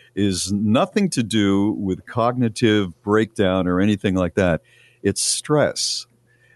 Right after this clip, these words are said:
That very often we're under so much stress, all we can think about is the stress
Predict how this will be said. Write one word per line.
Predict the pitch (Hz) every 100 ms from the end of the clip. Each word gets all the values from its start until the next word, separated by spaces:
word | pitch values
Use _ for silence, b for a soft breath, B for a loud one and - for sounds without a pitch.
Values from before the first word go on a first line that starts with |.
| -
That | 90 104 104 -
very | 92 107 147 147
often | 139 131 107
we're | 107
under | 110 107 92
so | - 139
much | 147 120 -
stress, | - 131 113 82 - -
all | 117 139
we | 170 196
can | 147
think | 120 131 113
about | 92 95 85 90 b b b _
is | 104 98 87 -
the | 98
stress | - - 202 190 80 - -